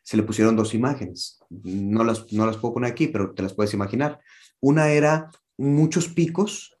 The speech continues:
o sea, una bola hecha con muchos picos, y otra era una bola, un círculo hecho con, con bolitas, ¿sí? Y le preguntaban a la gente, "Una de esas dos imágenes se llama Kiki y otra de esas dos imágenes se llama Bubu.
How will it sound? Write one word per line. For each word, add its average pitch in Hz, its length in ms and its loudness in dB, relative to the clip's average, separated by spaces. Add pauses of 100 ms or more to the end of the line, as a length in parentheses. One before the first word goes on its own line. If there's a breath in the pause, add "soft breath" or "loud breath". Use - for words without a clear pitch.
o 107 60 -20
sea, 104 100 -4
una 113 140 2
bola 127 260 4
hecha 120 220 -2
con 107 140 2
muchos 107 300 0
picos, - 560 -4 (280 soft breath)
y 117 140 2
otra 120 380 4
era 110 180 2
una 113 280 4
bola, 120 520 2
un 120 140 -6
círculo 107 560 -2
hecho 104 280 -4
con, 95 360 -4 (480)
con 92 360 -4
bolitas, 113 720 0 (640)
¿sí? - 320 -2 (300 loud breath)
Y 135 60 4
le 143 100 8
preguntaban 147 460 4
a 170 60 4
la 147 100 6
gente, 180 480 0
"Una 190 240 6
de 185 80 8
esas 170 280 4
dos 143 200 2
imágenes 127 640 0 (200 soft breath)
se - 200 0
llama 113 400 4
Kiki 165 640 0 (220 loud breath)
y 120 140 2
otra 123 240 4
de 131 60 4
esas 127 160 0
dos 127 160 0
imágenes 117 580 0
se - 180 -4
llama 104 440 2 (200)
Bubu. 139 580 4